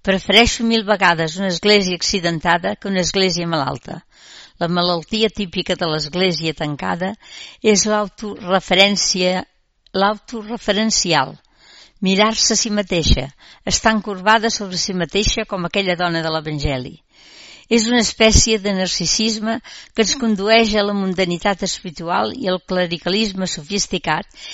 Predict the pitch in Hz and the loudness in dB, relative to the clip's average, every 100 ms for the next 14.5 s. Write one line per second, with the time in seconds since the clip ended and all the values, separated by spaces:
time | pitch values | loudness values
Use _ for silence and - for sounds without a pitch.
0 | - - 226 202 226 202 202 208 208 196 | -16 0 2 4 0 0 2 4 4 2
1 | - 202 185 180 170 160 160 - 233 156 | 0 -2 -2 -2 -4 -2 -2 -2 -6 -4
2 | 170 214 233 - 175 175 - 196 185 180 | -2 -2 -2 -2 -4 -4 -6 -6 -6 -8
3 | 190 170 170 160 156 147 175 190 170 156 | -8 -6 -6 -6 -6 -6 -4 -2 -2 -2
4 | 156 170 156 160 139 139 135 _ - - | -4 -4 -4 -6 -4 -4 -6 _ -20 -20
5 | - - - 208 196 - 254 - - 208 | -20 -20 -8 -4 -2 2 0 0 -2 0
6 | 208 202 175 165 175 - 214 190 175 214 | 2 0 -2 -6 -2 2 2 4 4 2
7 | - - 190 180 202 202 190 - 180 - | -2 -2 2 4 2 0 0 4 2 0
8 | 139 - 135 - _ _ _ _ _ - | -8 -6 -10 -12 _ _ _ _ _ -6
9 | 170 - 214 - 185 175 170 165 - 156 | -4 -2 -2 -2 -4 0 4 2 2 -6
10 | 170 202 226 285 - 165 160 175 151 156 | -6 -6 -6 -8 -4 -4 -2 -4 -2 0
11 | 170 175 165 160 156 131 127 151 147 - | 0 0 -2 -2 -2 -4 -6 -12 -12 -14
12 | - _ _ _ _ _ 165 151 151 147 | -16 _ _ _ _ _ -6 -2 -2 0
13 | 175 180 160 180 151 160 190 185 156 143 | 0 -2 -6 -6 -6 -8 -8 -6 -4 -4
14 | 143 135 - - - | -6 -10 -12 -16 -20